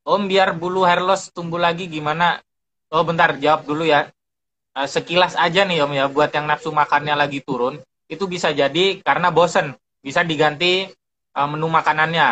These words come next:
Nah, menu makanannya bisa diganti dengan apa? Misalnya biasa buah-buahan pisang, bisa diganti pepaya,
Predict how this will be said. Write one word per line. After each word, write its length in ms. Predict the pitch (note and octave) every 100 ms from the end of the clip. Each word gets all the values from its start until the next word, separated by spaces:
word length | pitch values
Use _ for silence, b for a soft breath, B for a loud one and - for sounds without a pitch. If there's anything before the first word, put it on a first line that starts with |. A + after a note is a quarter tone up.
| -
Nah, 320 | _ _ C#3
menu 160 | D#3 E3+
makanannya 420 | F3+ F3 F3 G3 A3+
bisa 180 | A3 G3+
diganti 720 | E3+ D#3+ E3 E3+ E3 E3 D#3+
dengan 380 | D#3+ E3+ F#3 G#3+
apa? 400 | - D3 D#3+ E3
Misalnya 480 | D3+ D#3+ E3 G3 G3
biasa 720 | D3 D3+ D3 - F#3 F#3+ F#3
buah-buahan 580 | C#3 D3+ C#3 C#3 C3+ D3
pisang, 400 | C3+ - C#3 F3+ - _ _
bisa 240 | D3+ G#3
diganti 400 | F#3+ E3+ E3+ E3
pepaya, 560 | D3+ C3 C3 B2 B2